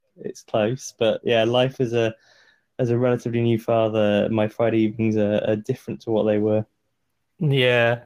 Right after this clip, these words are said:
Speaker 2: uh, it's really cool for someone like me. So it, it always feels like payback because
Speaker 1: <laughs>
Speaker 2: on-, once you're, like, a couple of years in, you're like, "God, it's someone else's turn." Yeah,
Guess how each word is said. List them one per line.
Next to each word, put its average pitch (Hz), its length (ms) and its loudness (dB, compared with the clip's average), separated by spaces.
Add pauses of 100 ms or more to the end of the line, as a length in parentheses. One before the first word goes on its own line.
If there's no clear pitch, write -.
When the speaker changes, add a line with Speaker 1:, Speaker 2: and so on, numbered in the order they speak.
Speaker 2:
uh, 135 260 0
it's 160 380 -2
really 170 240 2
cool 170 240 -6
for - 100 -14
someone 143 240 0
like 135 180 0
me. 127 160 0
So - 140 -8
it, - 200 -2 (720)
it 156 180 -2
always 160 360 0
feels 151 300 0
like - 240 -2
payback 123 680 -2 (840)
because - 340 0 (580)
Speaker 1:
<laughs> 208 360 -6 (240)
Speaker 2:
on-, 190 320 0
once 180 360 -2
you're, 175 100 0
like, 156 260 0
a 151 40 0
couple 160 300 -2
of 143 60 2
years 147 340 2
in, 143 140 0
you're 131 120 0
like, 123 220 -2
"God, 175 180 -6
it's 170 160 -4
someone 170 240 2
else's 170 380 0
turn." 139 260 -2
Yeah, 180 260 0